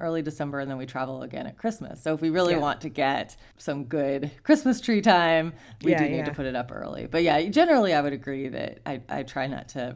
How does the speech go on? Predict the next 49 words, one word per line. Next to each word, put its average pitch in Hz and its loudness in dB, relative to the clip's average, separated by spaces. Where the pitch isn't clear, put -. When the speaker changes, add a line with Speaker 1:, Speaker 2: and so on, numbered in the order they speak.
Speaker 1:
rush 143 -4
into 135 -6
the 131 -8
next - -8
season 135 -6
and 147 -6
wish 139 -4
away 139 -2
the 135 -6
time. 135 -4
But, 131 -2
um, - -20
again, 131 -10
whatever 196 0
makes 156 -6
you 143 -6
happy, 120 -10
whatever 254 4
brings 254 6
Speaker 2:
Yeah. 269 6
Speaker 1:
you 214 0
joy. 185 6
Speaker 2:
Whatever 254 -4
is, 254 -4
is 233 -6
your 202 -4
thing. 147 -8
Speaker 1:
Exactly. 180 -2
All 208 4
right. 185 6
Well, 202 2
we'll 220 6
go 240 4
ahead 226 2
and 196 -4
we 185 -4
can 190 -6
start 180 -8
talking 180 -8
about 170 -2
our 160 0
books. 156 -6
Before 190 -4
we 190 -2
do, 180 -2
I 156 2
just 160 -6
wanted 156 -4
to 151 -4